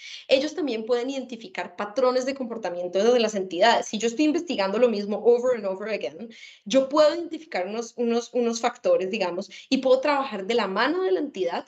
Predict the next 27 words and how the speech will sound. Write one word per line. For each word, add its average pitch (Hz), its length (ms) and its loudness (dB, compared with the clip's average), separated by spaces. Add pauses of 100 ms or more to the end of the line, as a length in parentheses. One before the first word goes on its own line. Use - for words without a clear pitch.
(100)
no 226 260 2
solamente 339 420 0
para 160 200 -2
resolver 208 680 0
y 247 80 -8
gestionar 185 460 -6
esos 240 220 2
riesgos 247 400 2
de 254 100 0
manera 180 280 -4
temprana, 190 560 -4 (300)
sino 285 340 6
también 294 300 -2
para 330 180 -4
que 330 120 -6
la 277 80 -4
entidad 202 460 -4
aprenda 370 520 -2
a - 20 -8
gestionar 190 420 -8
los 196 140 0
riesgos 226 340 0
que - 60 -12
está 185 160 -6
viendo 185 260 -2
el 180 80 0
externo. - 380 -10